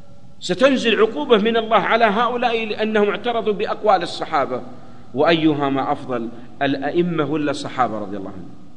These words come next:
ومع ذلك يقول: "يوشك أن تقع عليكم حجارة من السماء". إذا الواجب الاتباع للحق. وتوجد يعني رسائل،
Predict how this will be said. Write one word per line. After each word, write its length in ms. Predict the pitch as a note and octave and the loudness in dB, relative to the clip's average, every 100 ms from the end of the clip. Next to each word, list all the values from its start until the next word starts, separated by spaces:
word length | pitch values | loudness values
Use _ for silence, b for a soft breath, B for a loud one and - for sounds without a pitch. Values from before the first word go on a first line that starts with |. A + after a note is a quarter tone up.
| - - | -14 -10
ومع 280 | C#3+ D3+ B2 | -2 0 2
ذلك 340 | D3 D3 C3+ | 4 2 0
يقول: 280 | C#3+ C3+ C#3+ | -4 -4 0
"يوشك 400 | C#3+ D3 - D3 | 2 0 -2 -4
أن 240 | C3 B2+ A#2+ | -4 -4 -6
تقع 500 | C#3+ C3 B2 C3+ B2 C3+ B B | -6 -4 -4 -6 -10 -14 B B
عليكم 480 | A#2+ A#2+ A#2+ A#2+ G#2+ | -6 -4 -6 -8 -10
حجارة 560 | A#2+ G2 A#2+ D3 D#3+ | -10 -6 -4 -4 -6
من 100 | E3+ | -8
السماء". 420 | D3+ - G2 F2+ E2 - B | -8 -10 -10 -12 -12 -14 B
إذا 120 | B2 C3+ | -4 -2
الواجب 460 | C3 C#3+ C3+ D#3 - - B B B - | 4 4 4 -2 -6 -12 B B B -8
الاتباع 640 | B2+ B2+ A#2+ A#2 C3 G#2+ | -8 -8 -8 -2 -2 -2
للحق. 400 | A2+ G2+ C3 - - - - - - - - - b b | -6 -6 -6 -6 -8 -14 -14 -14 -14 -14 -16 -16 b b
وتوجد 420 | - G3 C#4 F#3 C#3+ | -10 -6 -2 0 2
يعني 200 | C#3+ C#3 | 2 0
رسائل، 500 | C#3 E3+ D3+ C#3 | -2 0 0 0